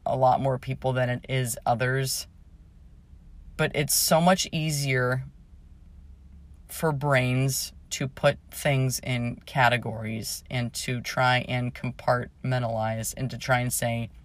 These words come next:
"This is this and that is that." And I'm sorry, but there's no in between. And it's just not how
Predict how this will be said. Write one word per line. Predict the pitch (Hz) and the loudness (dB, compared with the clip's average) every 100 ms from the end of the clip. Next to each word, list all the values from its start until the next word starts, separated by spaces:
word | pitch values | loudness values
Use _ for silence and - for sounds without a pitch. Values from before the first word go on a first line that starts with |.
| - - | -20 -16
"This | 127 123 185 - | -6 0 2 2
is | 190 143 | 2 2
this | 139 139 143 - | 6 6 6 0
and | - 127 123 | -2 -2 0
that | 117 120 | 0 0
is | 127 | 0
that." | 123 151 156 131 | 6 8 8 6
And | 127 | 2
I'm | |
sorry, | 127 - 147 139 | 0 6 6 6
but | 131 | 2
there's | - 131 - | -4 -6 -4
no | 123 | -4
in | 120 | -4
between. | 117 - 175 196 165 - - - - - - | -6 0 4 6 4 0 -18 -20 -20 -20 -6
And | - 156 | 0 2
it's | 147 | 2
just | - 151 139 | -2 -2 0
not | 147 135 | 4 4
how | 135 131 127 127 | 4 6 6 6